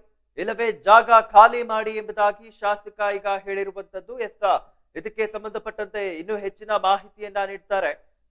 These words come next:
ವರದಿಗಾರ ಪರಶುರಾಮ್. ಎಸ್, ಪರಶುರಾಮ್, ಇನ್ನು ಸಾಕಷ್ಟು ಬಾರಿ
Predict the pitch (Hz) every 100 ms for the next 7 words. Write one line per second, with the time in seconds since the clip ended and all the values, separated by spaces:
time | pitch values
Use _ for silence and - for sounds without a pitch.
0 | - 196 196 214 208 208 196 196 196 226
1 | 190 120 _ 131 151 202 196 220 240 254
2 | 233 160 - _ _ _ 190 220 202 180
3 | 214 262 254 262 247 233 240 240